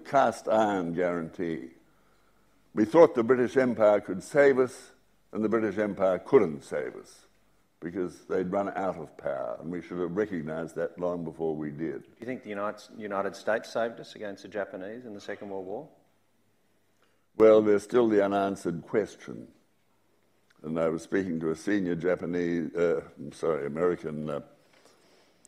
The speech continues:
Speaker 1: official I'm not going to mention his name because you'd recognize it. Um, but very well respected.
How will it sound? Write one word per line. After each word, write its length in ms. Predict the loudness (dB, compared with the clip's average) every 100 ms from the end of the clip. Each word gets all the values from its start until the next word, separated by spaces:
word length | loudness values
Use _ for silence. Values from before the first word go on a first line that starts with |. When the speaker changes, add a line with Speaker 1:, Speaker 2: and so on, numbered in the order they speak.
| _ _ _ -14
Speaker 1:
official 640 | -8 -2 -2 0 -2 -2 -8 -16 _ _ -20 -20 -10
I'm 140 | -6
not 160 | -4 -4
going 140 | -4
to 60 | -4
mention 360 | -6 -8 -8
his 220 | -8 -8 -4
name 320 | -4 -2 -4
because 320 | -6 -8 -6
you'd 160 | -6 -4
recognize 640 | -4 -6 -8 -6 -8 -8
it. 140 | -14 -16 _ _ _ _ _ _ _ _ -12 -2
Um, 560 | 2 2 2 0 -6 -12 _ _ -2
but 160 | -2
very 540 | -2 -12 -2 4 4 6
well 220 | 6 6
respected. 800 | 4 -2 0 0 0 -12 -14